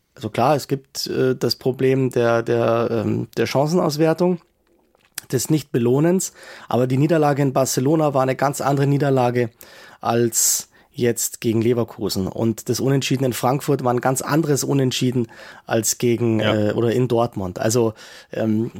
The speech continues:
Speaker 1: das ist alles nicht so, äh, vergleichbar. Aber klar, wenn man sich, äh, die größeren Gegner in Anführungszeichen anschaut,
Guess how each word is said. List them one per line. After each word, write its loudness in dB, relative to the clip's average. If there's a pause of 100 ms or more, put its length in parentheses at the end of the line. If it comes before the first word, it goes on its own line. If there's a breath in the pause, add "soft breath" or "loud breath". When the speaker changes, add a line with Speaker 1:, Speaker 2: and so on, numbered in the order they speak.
Speaker 1:
das -2
ist -2
alles 2
nicht 0
so, 4
äh, -2
vergleichbar. 0
Aber 0
klar, 0
wenn -2
man -2
sich, -4
äh, -2 (720 loud breath)
die 0
größeren 0
Gegner 0
in 2
Anführungszeichen 0
anschaut, 0